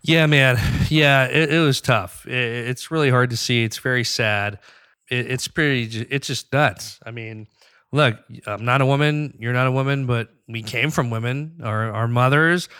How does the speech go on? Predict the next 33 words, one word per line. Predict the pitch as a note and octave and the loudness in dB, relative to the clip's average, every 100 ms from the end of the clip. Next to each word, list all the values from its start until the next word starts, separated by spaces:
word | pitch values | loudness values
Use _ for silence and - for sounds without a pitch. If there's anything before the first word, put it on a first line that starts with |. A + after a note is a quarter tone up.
| - - | -20 -4
I've | G#2+ | -2
got | B2+ A#2 - | 0 -2 -2
sisters. | C3 C#3 - D#3 D#3+ D#3+ - | -2 -2 0 0 0 -2 -6
I | |
mean, | G#2+ G#2 | -10 -8
surrounded | - A2 A#2 B2+ | -8 -4 -2 0
by | B2 | 0
women | A#2+ B2+ B2 | 0 0 -2
my | A2 | -4
whole | G2+ A#2 | -4 -4
life. | A#2 A2+ D3+ - - - | -2 0 0 -2 -18 -20
So | - - C#3 | -8 -2 0
many | B2+ | 0
friends | A2+ A#2 A#2+ C#3+ D3+ - - | -4 -4 -2 -4 -6 -8 -6
that | A2+ | -4
I | G#2+ | -4
deeply | G#2+ B2 B2+ | -4 -4 -4
care | A2+ A2 A2 | -6 -4 -2
about. | B2+ C3+ C#3+ - - _ _ | 0 0 0 -4 -20 _ _
And | A#2 A2 G#2+ G#2+ A2 | -6 -4 -2 -4 -6
it's | G#2+ A2+ A2 - | -8 -8 -8 -4
just | C3+ - | -4 0
crazy | C3+ C#3 B2+ B2 A2+ | 0 2 0 -2 -4
that | A2 G#2 G2+ - | -2 -4 -4 -6
<laughs> | |
men | B2+ C#3+ C#3 C3 | 2 2 2 -2
continuously | - A#2+ C3 B2 A#2+ - A#2 | -8 -6 -4 -4 -4 -4 -8
decide | A2 - G#2+ G#2+ G#2+ | -8 -4 -2 -2 -2
what | G#2 G#2 | -6 -10
rights | - G#2 G2+ - | -6 -6 -6 -8
women | A2 G2+ G2+ | -10 -8 -8
has. | G2+ G#2 G2 F#2+ | -6 -4 -4 -6
And, | F#2+ | -10